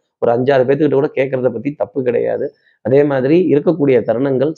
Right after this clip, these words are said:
சந்திக்கக்கூடிய நபர்கள், எடுக்க வேண்டிய டிசிஷன்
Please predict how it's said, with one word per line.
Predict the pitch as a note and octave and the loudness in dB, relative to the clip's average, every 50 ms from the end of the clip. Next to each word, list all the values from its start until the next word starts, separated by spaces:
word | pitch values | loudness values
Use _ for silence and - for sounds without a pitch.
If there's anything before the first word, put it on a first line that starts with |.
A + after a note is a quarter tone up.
| - B2+ | -4 -4
சந்திக்கக்கூடிய | C3+ D3+ D3+ D#3 C#3+ C3+ - B2 A#2 A2 | -2 -2 -4 -4 -6 -8 -8 -8 -8 -6
நபர்கள், | A2+ A2+ A2+ B2 C3 B2 C3 C#3+ | -8 -8 -6 -4 -4 -4 -4 -4
எடுக்க | D#3+ C#3+ C3+ D3 D#3 F3 D#3+ | -4 -2 -2 -2 -2 -2 -2
வேண்டிய | D3 C#3 B2+ B2 B2 | -2 -2 -2 -4 -6
டிசிஷன் | A#2 A2 A2 - C#3 B2+ - - D3 D3 - | -10 -10 -16 -20 -18 -12 -8 -6 -6 -6 -8